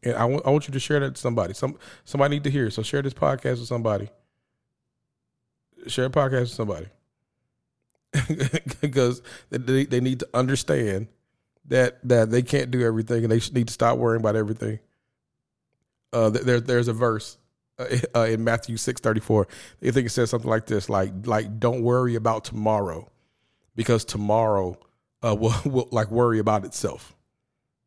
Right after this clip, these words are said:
That each day has enough trouble of its own. So take that. Take that word from Jesus as we leave. <laughs> I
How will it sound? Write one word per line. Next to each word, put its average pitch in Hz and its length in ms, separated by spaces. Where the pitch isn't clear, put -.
That 92 240
each 120 280
day 117 220
has 104 180
enough 107 380
trouble 101 400
of 95 100
its 87 140
own. 85 200
So 107 240
take 127 300
that. - 240
Take 120 200
that 113 100
word 113 180
from 98 160
Jesus 98 420
as 92 160
we 95 120
leave. 82 340
<laughs> - 280
I 113 140